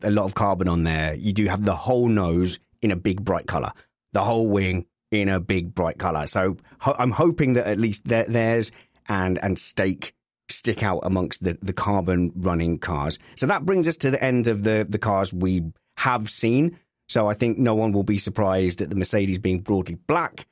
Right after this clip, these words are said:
the Aston Martin being broadly the same <laughs> Aston Martin green, and Red Bull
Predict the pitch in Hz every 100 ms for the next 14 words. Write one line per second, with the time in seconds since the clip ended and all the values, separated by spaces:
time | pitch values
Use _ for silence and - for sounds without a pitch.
0 | _ _ 110 104 92 92 92 87 98 -
1 | 98 98 95 95 92 107 95 92 92 -
2 | 101 98 95 92 90 - _ _ - 107
3 | - 110 110 107 98 - 107 107 101 110
4 | 135 139 123 - _ - 123 117 113 113
5 | 104 - 120 120 131 120 113 120 120 117